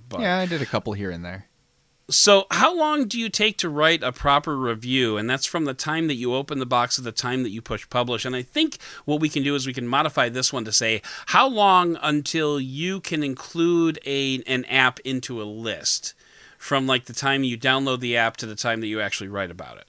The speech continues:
Speaker 2: It really depends on how long the review is, right? For, for, like,
Speaker 1: Okay.
Speaker 2: an app or a game, you can get a pretty good sense of what it's gonna be like in a few days,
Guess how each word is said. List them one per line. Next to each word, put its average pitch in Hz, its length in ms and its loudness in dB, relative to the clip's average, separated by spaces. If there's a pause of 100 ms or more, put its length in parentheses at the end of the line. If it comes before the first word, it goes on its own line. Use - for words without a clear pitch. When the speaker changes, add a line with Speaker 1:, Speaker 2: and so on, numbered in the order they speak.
Speaker 2:
It 135 140 -2
really 151 280 2
depends 139 380 -2
on 131 100 0
how 127 120 0
long 123 220 -2
the 123 80 -6
review 127 320 -6
is, - 320 -12
right? 110 200 -4
For, 127 160 2
for, 147 140 2
like, 147 160 6
Speaker 1:
Okay. 104 80 2
Speaker 2:
an - 60 -4
app 139 180 2
or 165 120 0
a 135 60 0
game, 123 300 0
you 131 80 -6
can 147 140 -6
get 147 100 0
a 131 60 0
pretty 135 320 -4
good 120 200 -2
sense 120 320 -4
of 110 120 -6
what 113 160 0
it's 104 100 -6
gonna 110 160 -4
be 107 160 -4
like 95 220 -4
in 90 80 -4
a 90 40 -8
few 90 200 -12
days, - 420 -12